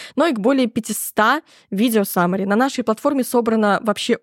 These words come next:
очень много всяких научных, развлекательных материалов, которые помогут найти ответ на любой вопрос и просто весело провести вечер. В частности, у нас много есть чего про любовь, и ещё есть даже отдельный саммари про отношения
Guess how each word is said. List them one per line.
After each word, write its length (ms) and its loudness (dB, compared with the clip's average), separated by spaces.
очень 340 2
много 240 0
всяких 460 -4
научных, 560 0
развлекательных 760 -2
материалов, 560 0
которые 300 0
помогут 360 0
найти 220 0
ответ 260 0
на 80 0
любой 320 2
вопрос 480 0
и 100 2
просто 520 0
весело 340 0
провести 540 -2
вечер. 480 0
В 60 -14
частности, 380 -2
у 40 2
нас 140 0
много 240 0
есть 200 0
чего 320 0
про 280 0
любовь, 640 0
и 100 -2
ещё 480 -2
есть 240 0
даже 220 0
отдельный 440 0
саммари 580 0
про 440 2
отношения 840 0